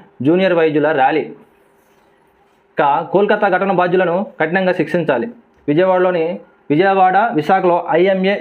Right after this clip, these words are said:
జోడాల సంఘం ఆధ్వర్యంలో భారీ నిరసన.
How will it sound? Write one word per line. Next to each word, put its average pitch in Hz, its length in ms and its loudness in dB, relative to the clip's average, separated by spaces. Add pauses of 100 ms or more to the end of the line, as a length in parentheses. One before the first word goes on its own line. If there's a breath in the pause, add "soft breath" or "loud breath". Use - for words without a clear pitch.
జోడాల 180 320 0
సంఘం 180 460 -2
ఆధ్వర్యంలో 165 680 0
భారీ 160 280 0
నిరసన. 147 480 -2